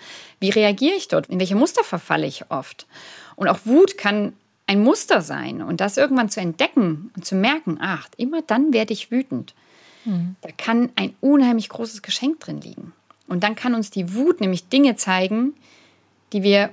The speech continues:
Speaker 1: ohne die Wut nie sehen würden. Und dann kommt dieser Spruch zum Tragen, hinter jeder Wut liegt ein Geschenk. Das ist immer so, wo viele sagen so, „Hä, geh mir weg mit deinem Geschenk.“ Das klingt wie ein Kalenderspruch. Aber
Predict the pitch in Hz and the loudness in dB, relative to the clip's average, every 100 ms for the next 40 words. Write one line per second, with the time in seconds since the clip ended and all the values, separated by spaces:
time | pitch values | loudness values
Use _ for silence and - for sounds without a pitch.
0 | - - 370 392 220 175 190 254 - _ | -4 2 6 6 6 2 2 0 -2 _
1 | _ _ 226 254 302 330 185 123 113 151 | _ _ 4 4 4 4 0 -4 -10 -14
2 | _ _ _ _ _ _ _ - 180 208 | _ _ _ _ _ _ _ -4 0 2
3 | 277 320 277 233 214 202 208 - - 320 | 4 4 4 2 4 2 2 -2 0 0
4 | - 233 196 196 202 190 190 190 208 196 | 0 -2 0 0 0 0 0 2 2 0
5 | 208 214 196 - 196 190 - 233 151 - | -2 -4 -6 -4 -2 0 0 0 0 -4
6 | - - - - - - 208 220 240 220 | -12 -18 -16 -16 -14 0 0 4 4 4
7 | 214 220 214 220 214 - 226 226 269 240 | 6 6 8 6 4 0 2 2 4 4
8 | 220 214 220 220 202 202 202 - 185 208 | 6 4 2 2 4 4 4 2 2 2
9 | - 170 170 175 - 180 175 170 226 269 | 2 2 2 2 2 2 2 2 4 4
10 | 254 - - 185 - - - 233 262 240 | 4 -2 -4 -2 0 0 4 6 6 6
11 | 240 196 233 240 190 - - 185 233 - | 4 4 6 6 4 2 2 2 2 -4
12 | - - - - - - _ 196 214 208 | -14 -14 -14 -18 -20 -20 _ 2 2 4
13 | 202 196 196 196 208 | 4 4 4 2 0